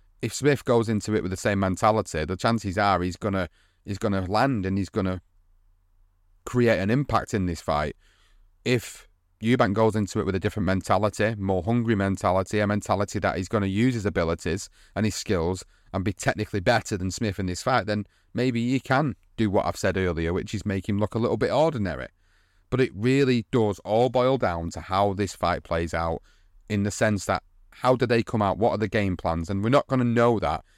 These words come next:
until the fight happens. And it's exciting because, to me, even though Smith won this first fight,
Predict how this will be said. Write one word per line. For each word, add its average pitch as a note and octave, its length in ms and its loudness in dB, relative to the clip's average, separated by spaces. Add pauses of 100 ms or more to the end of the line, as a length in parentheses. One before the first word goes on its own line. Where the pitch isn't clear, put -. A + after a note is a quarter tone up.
(120)
until G#2+ 220 -2
the F2+ 100 -2
fight F2+ 260 -2
happens. D#2+ 540 -2 (460)
And D3 140 2
it's D#3 160 0
exciting D3 580 2
because, B2+ 480 2 (1300)
to D3+ 100 0
me, F#3 260 4
even D#3+ 560 2
though D#3 160 2
Smith - 320 -2
won C#3 160 -2
this C#3 160 -4
first C#3 300 -2
fight, G2+ 420 -4